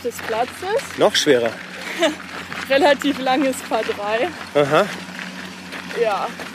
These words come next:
Speaker 1: also hier nimmt man auch immer das Paar. Kaum Birdies, eher mal das Bogey.
Speaker 2: Oh. Wie weit ist das denn?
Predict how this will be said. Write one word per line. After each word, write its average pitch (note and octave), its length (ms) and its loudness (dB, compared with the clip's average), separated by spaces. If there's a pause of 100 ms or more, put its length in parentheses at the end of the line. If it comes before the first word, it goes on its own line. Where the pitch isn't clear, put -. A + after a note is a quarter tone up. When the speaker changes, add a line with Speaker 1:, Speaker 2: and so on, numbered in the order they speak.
(240)
Speaker 1:
also C4+ 240 2
hier C#4+ 240 6
nimmt C#4 240 2
man B3 180 4
auch A#3 200 6
immer A#3+ 220 4
das A3 180 -2 (160)
Paar. A3 300 4 (1600)
Kaum B3 220 4
Birdies, A3+ 600 2 (280)
eher B3 160 4
mal A#3 240 4
das A#3 180 -2
Bogey. A3 560 -2
Speaker 2:
Oh. - 100 4 (760)
Wie E3 140 4
weit E3+ 160 8
ist D#3 180 4
das C4 100 6
denn? B3+ 240 4